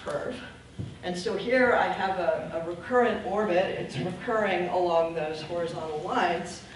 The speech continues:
Um, and let's focus on the region of recurrence.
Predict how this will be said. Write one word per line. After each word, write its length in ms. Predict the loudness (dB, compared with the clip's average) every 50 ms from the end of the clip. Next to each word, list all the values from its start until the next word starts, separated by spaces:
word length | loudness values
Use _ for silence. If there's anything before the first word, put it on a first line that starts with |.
| -16 -16 -16 -16 -16 -16 -16 -8 -4
Um, 360 | -2 0 0 0 -2 -4 -6 -10 -12 -14 -18 -20 -20 -20 -20 -20 -18 -20 -18 -18 -18 -18 -16 -16 -10 -6
and 180 | -4 -2 -2 0
let's 240 | 0 -2 -2 -4 -10
focus 560 | -4 2 4 4 6 6 4 2 2 2 0
on 160 | 0 0 0
the 80 | 0 -2
region 500 | -2 -2 -2 -2 -2 -2 0 0 0 0
of 340 | 2 4 4 4 4 4 -2
recurrence. 800 | -4 -4 -4 -4 -2 -2 0 -2 -2 -6 -8 -10 -12 -12 -12 -14